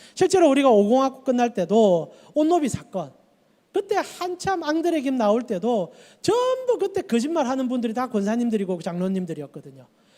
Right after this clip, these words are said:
이게 왜 문제가 됐냐면 같은 권사님, 같은 교회 권사님 두 분이 말이 달라요. 그러니까 한 분은 거짓말을 하고 있는 거죠. 그것도 공개적인 방송 속에서.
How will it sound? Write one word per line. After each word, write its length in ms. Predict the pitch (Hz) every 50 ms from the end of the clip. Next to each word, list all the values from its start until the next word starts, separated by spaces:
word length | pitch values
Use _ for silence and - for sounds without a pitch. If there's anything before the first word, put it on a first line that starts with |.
| _ _ _ -
이게 200 | 330 370 440 370
왜 260 | 254 220 311 427 494
문제가 380 | 480 269 233 214 247 254 262 254
됐냐면 680 | 247 262 254 233 196 185 202 240 254 233 190 165 147 - _ _ _ _ _
같은 340 | - 339 415 - 494 466 453
권사님, 380 | 339 302 277 254 269 285 285 247
같은 300 | - 359 - 480 415 330
교회 240 | 294 240 247 269
권사님 360 | 254 233 214 208 240 247 247 214
두 120 | 202 196
분이 200 | 190 214 214 208
말이 240 | 196 185 202 277 392
달라요. 460 | 440 453 453 349 240 185 156 135 - - - _ _ _ _ _ _ -
그러니까 200 | - 302 311 -
한 120 | 480 539 494
분은 260 | 440 359 381 403 370
거짓말을 500 | - 254 220 277 285 320 339 320 247 196
하고 200 | 294 339 254 208
있는 120 | 196 208
거죠. 200 | 214 240 202 196
그것도 320 | - 254 320 - 311 302 302 - - - - - _ _ -
공개적인 920 | - 262 262 277 294 392 427 392 359 285 233 285 277 269 277 285 269 247 - _ _ -
방송 340 | 170 170 180 180 220 226 220
속에서. 460 | - 247 226 175 147 - - 135 -